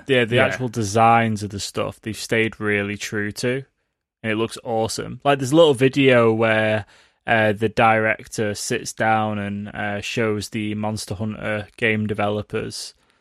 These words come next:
Speaker 1: um, like, some video clips of it, and they're like,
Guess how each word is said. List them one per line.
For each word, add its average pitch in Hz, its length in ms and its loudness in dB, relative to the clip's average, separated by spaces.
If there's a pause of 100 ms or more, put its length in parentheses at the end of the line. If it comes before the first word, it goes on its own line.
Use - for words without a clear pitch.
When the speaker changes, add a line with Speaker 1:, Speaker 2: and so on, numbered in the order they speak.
(260)
Speaker 1:
um, 104 360 2
like, 104 220 -2
some 107 220 -4
video 113 420 2
clips - 440 -6
of 123 100 -4
it, 147 220 0 (240)
and 104 300 -2
they're 107 200 2
like, 104 300 0